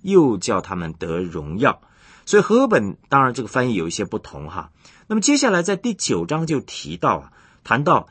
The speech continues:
神拣选雅各而非以扫的时候呢，保罗就说啊，那个不是因为雅各或是以扫做了什么事，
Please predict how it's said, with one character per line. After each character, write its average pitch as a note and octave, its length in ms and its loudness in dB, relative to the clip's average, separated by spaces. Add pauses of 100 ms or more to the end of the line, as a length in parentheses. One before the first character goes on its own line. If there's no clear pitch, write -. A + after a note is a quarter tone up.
(160)
神 C#3+ 500 -2
拣 E3+ 520 2
选 F2+ 400 -4
雅 F#2 320 -2
各 E3 300 0 (340)
而 A#2+ 240 0 (340)
非 E3 220 2
以 D3+ 320 -2
扫 C#2+ 240 -4
的 D#2 80 -10
时 - 160 -10
候 F2 140 -8
呢， C#2+ 100 -12 (720)
保 C3+ 160 6
罗 G3 160 6
就 G#3+ 140 0
说 D#3+ 260 0
啊， D#2+ 140 -2 (280)
那 C4+ 160 -2
个 G#3+ 80 6
不 D#3 240 -2
是 F#3+ 180 0
因 D3+ 140 -2
为 B2+ 220 0
雅 F#2 340 0
各 F3+ 340 0
或 E3+ 140 0
是 A#2+ 220 -6
以 G2+ 240 -4
扫 - 300 -6 (140)
做 B3 300 2
了 G#2+ 80 2
什 - 160 -10
么 D#2 80 -12
事， - 300 -8